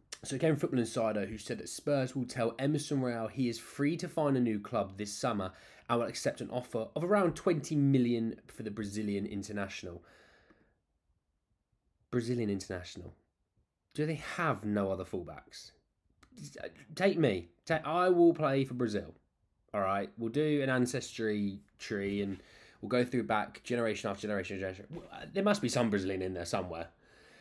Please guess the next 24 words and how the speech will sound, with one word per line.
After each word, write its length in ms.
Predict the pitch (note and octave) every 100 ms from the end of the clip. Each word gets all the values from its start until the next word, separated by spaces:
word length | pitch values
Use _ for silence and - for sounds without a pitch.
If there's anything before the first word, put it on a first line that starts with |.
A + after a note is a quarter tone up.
| - -
Um, 320 | B2+ C3+ C3+ B2+
look, 240 | G#2 - -
if 160 | C3
I'm 120 | C#3+ B2+
honest, 480 | A2 F#2+ - - -
this 280 | A#2 A2 -
is 80 | G#2
the 80 | G#2
right 200 | F#2+ -
decision. 460 | - F2+ E2+ E2 - _ _ _ _ -
I 60 |
think, 640 | G2 A2+ G2+ G2 - - - _ _ _ _ _ _ _ _ _ _ _ _ _ _ - - - - _ _ _ _
I 80 | D3
think 240 | C#3 B3+ A3
we 80 |
can 220 | G#3 A3 F#3+
like 260 | A#2+ G2+
Emerson. 460 | F#2+ E2+ - F2 F2 -
We 80 | A#2+
think 180 | A2 A#2
he's 140 | G#2
a 40 | G2+
good 380 | G2+ C3 C#3 C3+
guy. 520 | A#2 G#2+ G#2 G#2